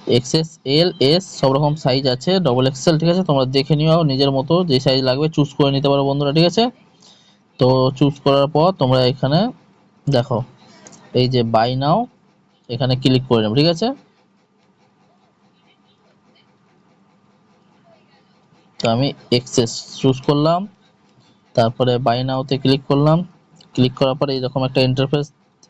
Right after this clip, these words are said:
এসে যাবে, ঠিক আছে, দেখতে পাচ্ছ বন্ধুরা। এখান থেকে আমি এবার এখানেও আবার buy now-তে ক্লিক করে নিলাম, ঠিক আছে বন্ধুরা। তো এইরকম একটা ইন্টারফেস এসে গেল। ডেলিভারি, এই যে এটাকে আমি ব্লার করে রেখেছি,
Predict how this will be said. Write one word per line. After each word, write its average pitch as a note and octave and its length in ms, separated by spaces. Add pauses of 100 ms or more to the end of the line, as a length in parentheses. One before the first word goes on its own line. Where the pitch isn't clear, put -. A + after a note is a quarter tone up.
(100)
এসে B2 220
যাবে, D3+ 200
ঠিক D#3 120
আছে, E3 300
দেখতে C3+ 200
পাচ্ছ D#3+ 120 (100)
বন্ধুরা। F3 240 (1120)
এখান C#3+ 180 (100)
থেকে D#3+ 160 (120)
আমি C#3 120 (120)
এবার C3+ 260
এখানেও D3+ 340 (440)
আবার B2 140 (100)
buy B2+ 120 (100)
now-তে C3+ 240 (120)
ক্লিক B2+ 240
করে A#2+ 140
নিলাম, A2+ 200
ঠিক D#3 120
আছে F3 120
বন্ধুরা। F#3 240 (680)
তো - 40 (180)
এইরকম D#3 340
একটা D#3+ 200
ইন্টারফেস C#3+ 340 (100)
এসে D#3+ 200
গেল। D#3 100 (720)
ডেলিভারি, C#3+ 500 (1300)
এই B2 120
যে B2 40 (100)
এটাকে C#3 220 (100)
আমি C3+ 160 (260)
ব্লার C3+ 260
করে C#3+ 180
রেখেছি, D3 220